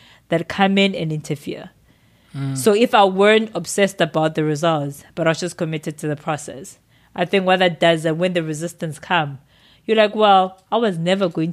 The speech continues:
Speaker 1: to tru-, be, really be able to manipulate how this thing ends up looking.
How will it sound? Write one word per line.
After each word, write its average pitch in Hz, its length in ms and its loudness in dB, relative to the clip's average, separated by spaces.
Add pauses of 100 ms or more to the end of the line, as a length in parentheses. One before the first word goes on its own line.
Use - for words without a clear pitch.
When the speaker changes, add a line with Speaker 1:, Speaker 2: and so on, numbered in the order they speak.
Speaker 1:
to 151 160 -6
tru-, 220 440 -6
be, 175 200 -6
really 226 300 4
be 175 240 0
able 175 140 0
to 175 120 -10
manipulate 160 500 -4
how 160 120 0
this 151 180 -8
thing 156 180 -8
ends 151 160 -6
up 147 140 -6
looking. 165 320 -10